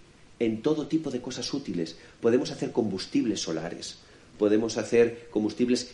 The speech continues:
que nos sirvan para, eh, mover aviones. Hace muy poco en Nature, en, también en la revista Nature, a principios de este año,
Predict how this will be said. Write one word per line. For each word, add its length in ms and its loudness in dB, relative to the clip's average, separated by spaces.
que 100 2
nos 120 2
sirvan 340 2
para, 520 0
eh, 300 -4
mover 320 10
aviones. 560 0
Hace 180 -2
muy 140 4
poco 300 2
en 100 4
Nature, 320 0
en, 320 -2
también 260 0
en 60 4
la 60 6
revista 280 0
Nature, 260 0
a 40 -2
principios 380 -2
de 60 2
este 200 -2
año, 240 2